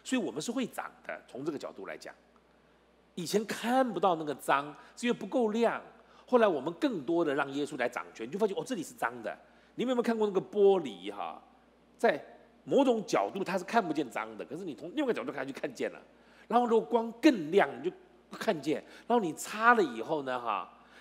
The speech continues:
又，如果，如果用更强的光又有问题，你就永远弄不完，永远弄不完。所以耶稣来赶走人心的黑暗这一件事情，但是越赶越赶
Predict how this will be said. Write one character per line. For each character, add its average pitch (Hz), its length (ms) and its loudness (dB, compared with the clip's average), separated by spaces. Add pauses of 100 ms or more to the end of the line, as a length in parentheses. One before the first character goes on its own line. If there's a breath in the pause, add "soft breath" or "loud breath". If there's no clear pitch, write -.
又， 262 180 4
如 196 160 -2
果， 247 160 2
如 240 80 -2
果 247 80 2
用 240 140 2
更 269 200 2
强 170 220 -6
的 180 100 2
光 185 300 0 (240)
又 311 180 6
有 107 120 0
问 131 220 0
题， 85 280 -18 (320 loud breath)
你 143 100 -10
就 196 100 0
永 135 340 -2
远 131 200 2
弄 127 160 -2
不 107 160 -8
完， 78 180 -8 (1300)
永 180 220 -6
远 110 200 -6
弄 95 160 -14
不 90 100 -16
完。 69 160 -14 (340 soft breath)
所 - 380 0
以 127 220 -4 (140)
耶 233 260 0
稣 226 260 -4
来 117 220 2
赶 131 280 -4
走 110 200 -6
人 92 200 -10
心 147 240 -12
的 127 100 -4 (140)
黑 226 220 0
暗 156 220 -2
这 131 80 -6
一 113 80 -6
件 107 180 -8
事 - 140 -16
情， 92 160 -20
但 120 120 -6
是 123 100 -12 (100)
越 160 180 -4
赶 - 200 -10 (400)
越 143 140 -2
赶 71 240 -10